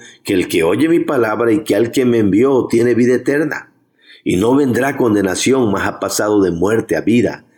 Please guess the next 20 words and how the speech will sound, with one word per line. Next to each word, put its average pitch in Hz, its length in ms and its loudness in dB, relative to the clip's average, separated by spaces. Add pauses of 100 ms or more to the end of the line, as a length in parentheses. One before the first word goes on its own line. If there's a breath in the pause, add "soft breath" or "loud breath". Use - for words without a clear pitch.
(220 soft breath)
Juan 87 240 -4
cinco 95 400 0
veinticuatro. 78 720 -4 (1000 soft breath)
Esa - 280 -2
es 156 100 0
nuestra 151 260 0
responsabilidad, 117 760 0
hermanos. 87 600 -6 (280 soft breath)
Oír, 110 840 2
escuchar 113 840 -4 (200 loud breath)
y 107 120 0
poner 107 400 0
atención 113 500 0
al 113 100 -2
mensaje 101 520 -2
de 101 100 2
la 101 140 -2
palabra 101 480 -2
de 92 140 0
verdad, 92 540 -4